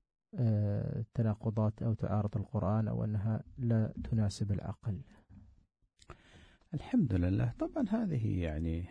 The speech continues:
Speaker 2: الشبهة شبهة داحضة وليس لها قيمة ولا تقوم على ساق، فالقرآن يكذبها. يعني ما جاء في كتاب الله عز وجل من الأمر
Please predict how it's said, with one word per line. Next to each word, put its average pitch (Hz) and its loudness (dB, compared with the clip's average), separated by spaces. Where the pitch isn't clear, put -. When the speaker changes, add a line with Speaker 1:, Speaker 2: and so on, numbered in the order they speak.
Speaker 2:
الشبهة 95 -2
شبهة 170 -6
داحضة 82 -4
وليس - -6
لها 85 0
قيمة 71 -2
ولا 113 0
تقوم - -6
على 80 -6
ساق، - -10
فالقرآن 135 2
يكذبها. 90 -2
يعني 78 -4
ما 90 -2
جاء 120 0
في - -6
كتاب 87 -4
الله 82 -2
عز 85 -6
وجل 90 0
من 87 -2
الأمر 92 0